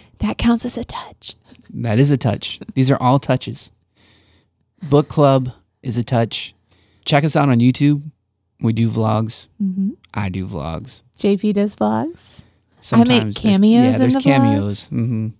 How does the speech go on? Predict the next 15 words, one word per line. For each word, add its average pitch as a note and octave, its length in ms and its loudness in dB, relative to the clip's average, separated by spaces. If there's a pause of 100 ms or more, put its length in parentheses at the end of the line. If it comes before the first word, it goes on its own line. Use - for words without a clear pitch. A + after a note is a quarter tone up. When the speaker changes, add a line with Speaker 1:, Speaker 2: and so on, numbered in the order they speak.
(520)
Speaker 2:
Uh, G#2 180 -4
the G2+ 80 -6
children A2+ 640 0
make G#2+ 220 -4
a A2+ 60 -6
cameo G#2+ 420 -2
every G#2+ 160 -6
once G#2+ 220 -6
in A2 60 -6
a G#2 40 -4
while. G#2 300 -6
Diana A2 280 -8
makes G#2+ 220 -4
a - 40 -12
cameo. G#2+ 600 -6